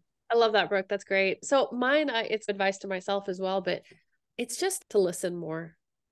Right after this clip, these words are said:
If you wanna, if you really want to be able to make an impact on your team or your organization,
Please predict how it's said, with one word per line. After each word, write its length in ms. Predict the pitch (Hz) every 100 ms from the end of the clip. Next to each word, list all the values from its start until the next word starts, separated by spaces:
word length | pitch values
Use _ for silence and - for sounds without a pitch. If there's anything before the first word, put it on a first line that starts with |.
| -
If 140 | 214
you 80 | 240
wanna, 360 | 240 233 214 -
if 160 | 196 -
you 100 | 226
really 240 | 226 220
want 400 | 202 196 190 -
to 120 | - 190
be 140 | 185
able 140 | 180
to 80 | 185
make 200 | 180 180
an 60 | 170
impact 400 | 170 170 185 190
on 100 | 175
your 120 | 165
team 360 | 165 247 233 -
or 60 | 180
your 140 | 180
organization, 760 | 185 175 175 175 175 - 220